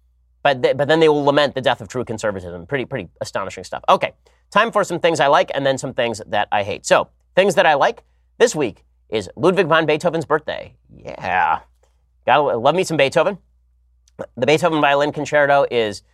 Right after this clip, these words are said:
uh, a truly great work of art. One of the great violinists of our time, Hilary Hahn, who is fantastic. I once saw her perform live, uh, in, in, where was it? It was, uh,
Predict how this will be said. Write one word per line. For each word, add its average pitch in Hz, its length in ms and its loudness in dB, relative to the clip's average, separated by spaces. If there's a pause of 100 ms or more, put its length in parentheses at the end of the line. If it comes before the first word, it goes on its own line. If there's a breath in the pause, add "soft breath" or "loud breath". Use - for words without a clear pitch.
(300)
uh, 90 200 -8 (160)
a 110 120 -4
truly 151 480 0
great 131 320 2
work 127 320 0
of 107 160 -4
art. 123 200 2
One 131 100 -2
of 135 40 -6
the 123 60 -4
great 139 140 2
violinists 143 380 0
of 131 60 -4
our 135 100 -2
time, 151 260 -2
Hilary 123 300 -2
Hahn, 110 340 -2
who 95 80 -12
is 92 180 -12 (120)
fantastic. 135 500 -2
I 95 60 -6
once 107 200 -6
saw 110 120 -4
her 110 100 -6
perform 117 340 -6
live, 113 320 2 (380)
uh, 98 260 -6
in, 101 360 -6 (500)
in, 95 360 -12
where 135 200 2
was 113 180 0
it? 92 80 -10
It 87 80 -14
was, 95 200 -10
uh, 95 180 -4